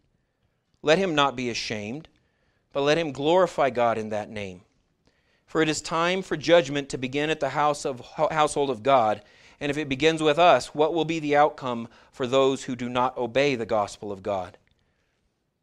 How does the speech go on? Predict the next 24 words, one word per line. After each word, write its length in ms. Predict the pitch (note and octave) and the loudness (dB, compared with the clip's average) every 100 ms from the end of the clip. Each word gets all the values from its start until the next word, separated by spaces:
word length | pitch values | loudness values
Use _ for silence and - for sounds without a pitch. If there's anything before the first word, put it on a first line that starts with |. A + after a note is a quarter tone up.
| _ _ _ _ - | _ _ _ _ -8
And 160 | B2+ B2 | -6 -2
if 340 | E3+ C#3+ - | -2 -2 -6
the 140 | D3 A#2+ | -4 0
righteous 520 | C3 D#3 - B2+ - | 2 0 -2 -8 -8
is 200 | C#3+ - | -8 -8
scarcely 480 | - C3+ A#2+ B2 A#2 | -4 -4 -4 -6 -8
saved, 540 | - A#2+ A2 G#2+ - _ _ _ _ _ _ _ | -4 -2 -2 -6 -12 _ _ _ _ _ _ _
what 240 | A#2 C3 C#3 | -4 -2 0
will 160 | B2+ | -2
become 340 | B2+ A#2+ C#3 C3+ | -4 -8 -8 -6
of 140 | A#2 | -6
the 140 | A#2+ D3 | -8 -6
ungodly 720 | C#3+ C3 A#2+ A2 G#2 G2+ - _ _ _ _ | -6 0 0 0 -4 -12 -14 _ _ _ _
and 160 | A#2+ G#2+ | -12 -10
the 60 | |
sinner?" 380 | G#2 - G#2+ F#2+ - _ _ _ _ _ _ _ _ _ _ _ _ - - _ _ _ _ _ _ - | -8 -8 -8 -10 -20 _ _ _ _ _ _ _ _ _ _ _ _ -20 -20 _ _ _ _ _ _ -8
Now, 80 | B2+ | -6
to 100 | - | -2
understand 720 | E3+ F#3 E3+ - F3 F3 D#3+ | 0 0 0 0 0 2 2
what 240 | D#3+ E3+ | 2 2
Peter 300 | - F3 D#3+ | -2 -4 -2
is 140 | C#3 C3+ | -2 -2
saying 400 | - E3+ E3+ C#3+ | -2 0 0 -2
here, 360 | C3 B2 A#2+ | -4 -2 -4